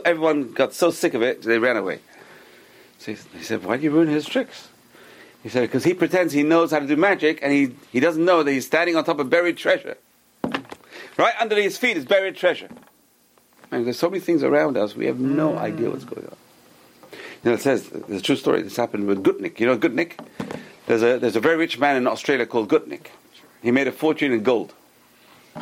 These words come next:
Speaker 1: He came to the Rebbe of Lubavitch. It's a true story. He came to the Rebbe of Lubavitch with a map. Imagine. You know the story? He came to Rebbe Lubavitch with a map. He says, "Where do I dig? Here's a map of Australia. I have this property over here. Where is the gold?"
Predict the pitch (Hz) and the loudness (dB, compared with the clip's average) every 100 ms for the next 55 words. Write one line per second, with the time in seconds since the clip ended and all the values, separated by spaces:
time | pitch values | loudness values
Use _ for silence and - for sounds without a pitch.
0 | - - - 117 - 180 185 165 156 156 | -16 -20 -10 -6 -2 -2 0 2 2 2
1 | 147 131 131 117 - 131 156 170 156 110 | 0 0 0 -2 -8 -8 -2 0 2 0
2 | - 151 143 139 127 117 98 85 - 95 | 0 -2 0 2 2 0 0 -2 -4 -4
3 | 104 113 - - - - - - - - | 0 0 -2 -8 -20 -20 -20 -20 -20 -20
4 | - - - - - 110 120 - _ _ | -20 -20 -20 -10 -6 -6 -6 -16 _ _
5 | _ - - - - _ - 104 135 135 | _ -20 -20 -20 -20 _ -4 -2 0 -2
6 | 226 214 - - - - _ - - 107 | -4 -4 -16 -20 -20 -20 _ -20 -6 -2
7 | 196 170 180 156 160 147 131 127 156 214 | 2 2 2 2 0 0 0 2 2 0
8 | - _ _ 117 143 117 113 127 165 208 | -8 _ _ -6 -2 -2 -2 2 2 4
9 | 233 - - 151 156 135 165 127 - _ | 0 -4 0 2 2 2 0 -2 -8 _
10 | _ _ _ - - - - - - 160 | _ _ _ -20 -20 -20 -20 -20 -2 0
11 | 160 151 156 139 123 113 120 92 82 - | 2 2 0 -2 -4 0 0 0 -6 -14
12 | - - - - - 135 151 139 156 - | -14 -14 -14 -6 0 2 2 2 0 0
13 | 185 180 147 139 117 110 107 104 147 170 | 0 0 0 0 2 2 2 4 4 6
14 | 185 - 147 123 120 113 90 64 | 4 2 0 2 0 2 0 -2